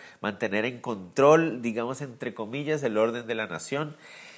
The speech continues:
mientras la nación está una vez más deslizándose a esa decadencia moral a la que usualmente llegaban.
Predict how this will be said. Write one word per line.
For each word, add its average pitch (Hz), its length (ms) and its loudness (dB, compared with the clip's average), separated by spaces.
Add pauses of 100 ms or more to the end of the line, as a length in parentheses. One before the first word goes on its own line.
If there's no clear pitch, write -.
(200)
mientras 143 640 4
la 117 120 2
nación 107 400 0
está 113 280 0
una 110 240 0
vez 107 240 0
más 90 200 -2
deslizándose 87 1080 -4
a 82 160 -2
esa 80 240 -4
decadencia 90 560 -2
moral 104 420 -2
a - 80 -6
la 104 200 -10
que 151 260 -12 (400)
usualmente 107 680 0
llegaban. 113 480 6